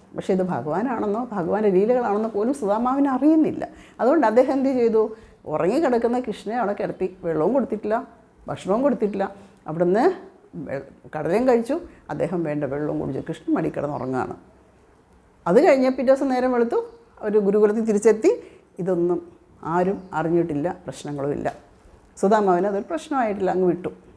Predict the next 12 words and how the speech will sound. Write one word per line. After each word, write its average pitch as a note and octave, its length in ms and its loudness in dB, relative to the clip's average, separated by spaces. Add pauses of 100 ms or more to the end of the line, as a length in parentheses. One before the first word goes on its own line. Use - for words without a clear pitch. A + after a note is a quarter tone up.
(380)
പക്ഷേ - 460 -4 (400)
അതിന് A3+ 480 -2
അദ്ദേഹം F#3+ 320 0
കൊടുക്കേണ്ടി G3+ 640 0
വന്ന F3 220 2
വില E3 360 -2 (160)
എത്ര - 380 -12
വലുതാണെന്ന് E3+ 600 2
ആലോചിച്ച് D3 340 -4
നോക്കൂ. - 240 -8 (480)
അദ്ദേഹത്തിൻ്റെ A#3+ 520 4
ജീവിതത്തിൽ A#3+ 640 4